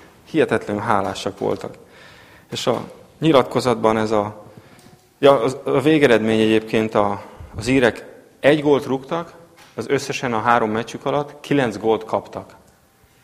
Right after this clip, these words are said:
És egyenes ágon kiestek. Hallottam olyan véleményeket kollégáimtól, hogy hát igen, az, az írek nem valók oda erre az E B-re, meg valahogy bejutottak, oda jutottak.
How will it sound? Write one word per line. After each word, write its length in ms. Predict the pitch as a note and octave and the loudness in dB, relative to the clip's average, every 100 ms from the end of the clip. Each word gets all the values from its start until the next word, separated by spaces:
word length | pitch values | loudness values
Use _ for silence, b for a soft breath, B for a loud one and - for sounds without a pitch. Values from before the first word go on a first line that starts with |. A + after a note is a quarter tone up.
| _ - | _ -6
És 360 | G#2 - - - - _ _ _ _ _ - _ _ - | -6 -6 -14 -18 -20 _ _ _ _ _ -20 _ _ -4
egyenes 400 | A2+ A2+ G#2 - | -2 0 -2 -2
ágon 440 | A#2 A2+ A2 G2 G2+ - | -2 -2 -6 -8 -14 -12
kiestek. 460 | G#2+ - - - - B B B A3 B B B B _ _ _ | -12 -12 -16 -20 -20 B B B -20 B B B B _ _ _
Hallottam 500 | - B2 A#2+ - A#2 | 2 6 6 4 4
olyan 220 | A2 G#2+ G2 | 4 2 4
véleményeket 560 | G#2 G#2 G#2 G2 - | 4 4 0 -4 -6
kollégáimtól, 640 | - G#2 G#2 G2+ F#2+ G2+ F#2 | -2 -2 0 -2 -4 -8 -8
hogy 100 | F#2+ | -8
hát 140 | F#2 | -6
igen, 260 | G#2 G#2 G2+ | -4 -2 -4
az, 120 | G2 | -6
az 140 | F#2+ | -4
írek 320 | G2+ A2 G#2 | -2 -2 -2
nem 180 | G#2+ G#2 | -4 -6
valók 340 | G#2 G#2 G2+ - | -4 -4 -4 -6
oda 540 | G2 G2+ G2+ G#2 - B B B - | -4 -2 -4 -8 -12 B B B -6
erre 220 | G#2 G2+ | -4 -4
az 180 | G2+ G2+ | -6 -6
E 200 | G2 G2 | -2 0
B-re, 360 | G2 G2 G2 G2 | 2 0 0 -6
meg 300 | G2 - - _ _ - | -10 -16 -20 _ _ -2
valahogy 260 | C#4 G#2 | 2 4
bejutottak, 540 | C#3+ G2+ - F#2 - - D#3 | 4 2 -2 -10 -14 -16 -12
oda 180 | E2 | -10
jutottak. 440 | - - - - | -10 -12 -16 -18